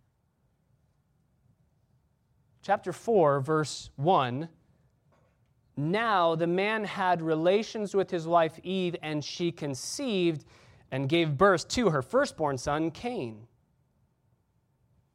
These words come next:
So Adam says to Eve, "Before a child has come into the world, you are the mother of all living things." Now, I think he does that for two reasons. First reason, Adam believes the promises of God.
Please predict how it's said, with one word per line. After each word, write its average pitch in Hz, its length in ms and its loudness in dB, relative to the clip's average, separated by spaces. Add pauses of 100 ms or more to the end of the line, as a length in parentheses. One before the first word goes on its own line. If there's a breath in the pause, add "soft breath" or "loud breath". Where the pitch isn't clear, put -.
(120)
So 139 320 -8 (420 soft breath)
Adam 226 320 2
says 196 460 2
to 185 240 -6
Eve, 131 480 -2 (680 soft breath)
"Before 220 640 2
a 247 80 -2
child 208 500 2
has 190 120 -8
come 196 180 -2
into 196 160 0
the 185 100 0
world, 160 360 4
you 165 240 -2
are 160 80 4
the 156 80 -4
mother 143 360 -2
of 123 100 -6
all 127 160 -2
living 120 280 -8
things." - 440 -20 (1300)
Now, 160 80 -4
I 175 80 0
think 214 160 -6
he 220 40 -2
does 202 180 2
that 190 140 2
for 202 60 -10
two 190 200 -2
reasons. 147 500 -6 (240)
First 151 240 -4
reason, 170 340 -2 (840)
Adam 156 260 2
believes 143 340 -2
the 143 80 -10
promises 151 500 -6
of 160 100 -8
God. 160 320 2